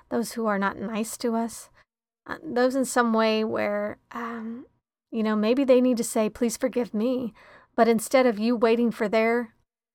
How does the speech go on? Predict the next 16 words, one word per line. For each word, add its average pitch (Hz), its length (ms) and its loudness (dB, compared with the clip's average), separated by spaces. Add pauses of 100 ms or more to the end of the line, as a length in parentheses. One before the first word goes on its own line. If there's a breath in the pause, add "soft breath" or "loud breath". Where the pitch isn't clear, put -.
(360)
request 226 540 4
of - 160 -2
forgiveness, 220 880 -2 (640 soft breath)
um, 208 440 2 (720)
you 233 260 0
just 269 240 -2
act 262 220 0
gently 247 300 -2
towards - 340 -14
them, 190 400 -8
and 208 200 0
maybe 220 520 2 (640 soft breath)
a - 60 -8
confession 202 640 -2
will 196 100 -6
come. 214 440 -12